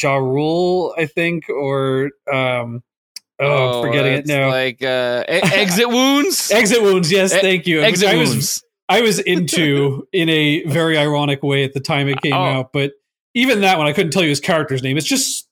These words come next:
Speaker 1: Steven Seagal. <laughs> It's just Steven Seagal floats to these different plots. He kind of is, it's like a Chuck Norris,
Speaker 2: So
Speaker 1: like, I, I know Walker, Texas Ranger, but, like, really it's just Chuck Norris is floating around, <laughs> you know, doing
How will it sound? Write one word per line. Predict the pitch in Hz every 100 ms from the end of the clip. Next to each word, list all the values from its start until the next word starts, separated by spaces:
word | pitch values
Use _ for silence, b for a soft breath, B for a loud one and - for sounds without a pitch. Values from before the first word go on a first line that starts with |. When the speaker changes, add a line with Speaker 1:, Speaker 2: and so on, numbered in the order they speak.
| -
Speaker 1:
Steven | - 202 185 151
Seagal. | 139 147 143 135 110 165
<laughs> | 190
It's | 180
just | 254 -
Steven | - 214 180
Seagal | 175 151 147 139 131
floats | - 147 139 -
to | 147
these | 143 139
different | 156 147 -
plots. | 160 143 131 - - - B B B
He | -
kind | 180 226 208
of | 180
is, | 175 156
it's | 202 208 214 202
like | 220
a |
Chuck | - 214 -
Norris, | 160 147 131
Speaker 2:
So | 151
Speaker 1:
like, | 135 - _ _ _ -
I, | 202
I | 196
know | 220 214
Walker, | 170 170 175 170
Texas | - 180 - 156
Ranger, | 147 156 156 139 139
but, | 143 160
like, | 143 143
really | 214 196
it's | -
just | 180 -
Chuck | 190 185
Norris | 143 147 143 135 151
is | 139
floating | - 160 147
around, | 143 143 143 139 139 131
<laughs> |
you | 175
know, | 190 156
doing | 185 180 160